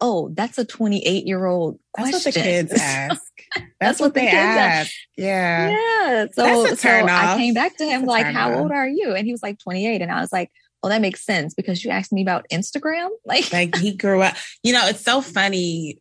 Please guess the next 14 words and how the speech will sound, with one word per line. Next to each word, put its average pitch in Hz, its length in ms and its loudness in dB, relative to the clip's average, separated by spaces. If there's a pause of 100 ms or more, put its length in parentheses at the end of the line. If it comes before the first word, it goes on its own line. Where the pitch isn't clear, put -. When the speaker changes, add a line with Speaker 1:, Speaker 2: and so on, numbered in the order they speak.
(120)
Speaker 2:
It's 180 120 -6
interesting 180 640 0
being 170 240 0
a 160 60 0
millennial 156 580 0
because 160 1000 -2
I 165 100 0
remember 170 500 2
when 156 160 -2
there 147 140 -2
was 185 280 -2
no 180 100 -2
social 127 420 -8
media, 62 460 -4